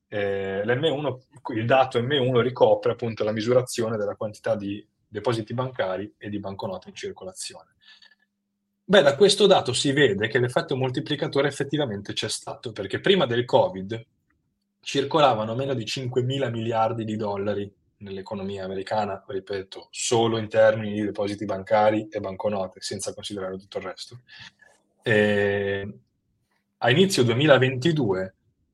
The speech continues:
questi miliardi sono diventati ventimila, ventimila miliardi di dollari. Cioè, i dollari in circolazione M uno negli Stati Uniti nel giro di due anni sono quadruplicati.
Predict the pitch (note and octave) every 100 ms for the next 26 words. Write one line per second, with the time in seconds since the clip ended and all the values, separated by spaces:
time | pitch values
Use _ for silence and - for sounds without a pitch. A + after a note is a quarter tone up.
0 | _ - B2+ B2+ - B2 C3 C3+ G#2+ F#2+
1 | G#2+ - G#2+ G#2+ G#2+ A#2+ B2 F#2 - G2
2 | G2 F#2+ G2 F#2 E2+ F2 G2 C#3 B2 B2+
3 | A2+ A#2+ G#2+ G2 F#2+ F2 F2 F#2 F#2 _
4 | _ F#2 - - - _ - A2+ F#2 _
5 | _ _ _ _ _ _ _ _ C3 E3+
6 | A3 F#3+ C3+ B2 B2 B2 A2+ - A#2+ G2+
7 | F#2+ G2 - B2+ B2+ B2 A#2+ G#2 F#2+ F#2
8 | F#2 - A2+ A2+ G#2 - - A#2+ B2 D3
9 | D3 D#3 D#3 C3 A2 G#2+ B2+ A#2 G2+ F#2+
10 | C3 D3 G#2+ G2 G2+ G#2 G#2+ - A2 G#2
11 | G#2+ - _ B2+ B2+ C3 B2 A#2+ A2 -
12 | - _ -